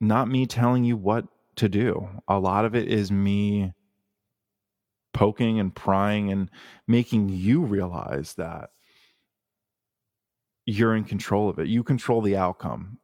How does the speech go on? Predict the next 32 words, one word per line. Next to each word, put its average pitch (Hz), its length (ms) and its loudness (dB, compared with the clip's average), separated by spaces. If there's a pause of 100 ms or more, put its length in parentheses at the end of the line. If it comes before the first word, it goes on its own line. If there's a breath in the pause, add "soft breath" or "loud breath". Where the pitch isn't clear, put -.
(120)
Uh, 85 340 -4
my 110 240 0
perspective 110 560 -2
only 98 160 2
goes 90 240 -2
so 73 100 -2
far 98 280 2
on 110 120 -2
things 120 300 -2
'cause 92 160 -2
it 90 80 0
works 98 240 -4
for 127 140 -4
me 151 240 -2 (220)
sometimes, 98 600 0
and 101 160 0
then 104 80 0
I 104 80 0
have 107 120 -2
to - 100 -10
readjust. 117 560 -2 (480 loud breath)
So 98 560 0 (640)
it's 135 180 0
not 147 220 0 (200)
this, 113 240 -2
you 113 60 2
know, 98 280 0 (360)
clean-cut 110 580 0
thing 107 400 0
where 90 300 0
we 98 160 -2
all 87 440 -2